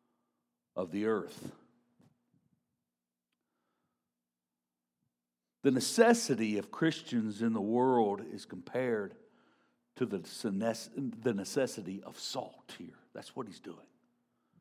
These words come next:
The necessity of your influence in the world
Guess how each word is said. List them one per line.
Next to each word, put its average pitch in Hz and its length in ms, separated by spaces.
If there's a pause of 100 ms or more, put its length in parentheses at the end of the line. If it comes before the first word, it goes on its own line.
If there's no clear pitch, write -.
(540)
The 170 80
necessity 175 760
of 117 140
your 170 280
influence 131 520
in 127 80
the 117 80
world 120 640